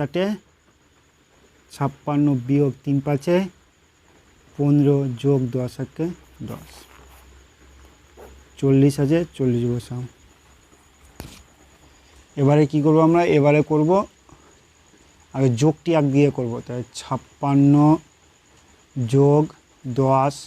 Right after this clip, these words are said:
বিয়োগ পনেরো, চল্লিশ আছে, চল্লিশ বসে দাও। তাহলে ছাপ্পান্ন দশ যোগ করলে কত হয়? ছেষট্টি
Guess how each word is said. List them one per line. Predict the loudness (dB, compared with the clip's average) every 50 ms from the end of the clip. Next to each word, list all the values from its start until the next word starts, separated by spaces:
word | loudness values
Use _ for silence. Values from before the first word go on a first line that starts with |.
| -20 _ _ _ -18 -14 -6 -2
বিয়োগ | 0 2 2 2 2 0 -2 -8 _ _ _ _ _ _ _ _ _ _ _ _ _ _ _ _ _ _ -8
পনেরো, | -6 -4 -2 -2 -2 -4 -6 -8 -12 -18 -20 _ _ _ _ _ _ _ _ _ -20 -20 -20 _ _ _ _ _ _ _ -4
চল্লিশ | 0 2 4 4 4 2 2 2
আছে, | 2 2 0 0
চল্লিশ | -2 0 0 2 2 0
বসে | 0 -2 -6 -8
দাও। | -8 -6
তাহলে | -6 -6 -6 -6 -10 -8
ছাপ্পান্ন | -8 -8 -8 -8 -6 -4 -2 -2 0 0
দশ | -2 -2 -4 -4
যোগ | -4 -6 -6 -4
করলে | -4 -2 -2 -2
কত | -2 -4 -4
হয়? | -6 -8 -10 -12 -12
ছেষট্টি | -12 -12 -10 -6 -6 -6 -6 -6 -8 -6 -2 -2